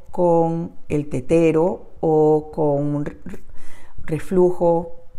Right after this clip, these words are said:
que después del tetero, porque estaba dormida. Total que, em, cuando yo comienzo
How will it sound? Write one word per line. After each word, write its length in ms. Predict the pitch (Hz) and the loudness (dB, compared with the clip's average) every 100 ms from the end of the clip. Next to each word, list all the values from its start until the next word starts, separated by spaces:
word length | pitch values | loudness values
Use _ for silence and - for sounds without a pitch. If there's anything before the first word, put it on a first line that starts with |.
| - | -2
que 800 | 160 147 135 127 120 - - - | 0 0 0 -2 -4 -6 -6 -6
después 340 | 156 147 143 139 | -6 -2 -2 0
del 120 | 131 | 0
tetero, 460 | 156 156 165 151 | 0 4 4 4
porque 200 | - 180 151 | 0 -2 -4
estaba 340 | - 123 120 | -2 -2 0
dormida. 540 | 123 127 127 131 127 - - - - - - - - | -2 -2 -6 -6 -8 -10 -12 -12 -10 -10 -10 -8 -6
Total 480 | - 185 220 233 226 | -2 2 4 4 2
que, 540 | - 180 170 175 - - - - - - - - - | 0 0 0 -2 -6 -10 -10 -10 -10 -12 -10 -8 -2
em, 800 | 180 170 156 147 139 131 123 - - - - - - - - - - - - - - - - - - | 2 2 0 -2 -4 -4 -6 -6 -6 -8 -8 -10 -18 -18 -16 -16 -18 -16 -14 -12 -12 -12 -14 -12 -8
cuando 1080 | 185 180 175 175 165 165 156 151 143 135 135 | -2 2 2 2 2 4 4 4 2 0 0
yo 340 | 139 151 143 | 0 0 0
comienzo 1000 | - 165 180 185 180 - 160 147 - - | 0 -2 0 0 -2 -2 0 0 -2 -8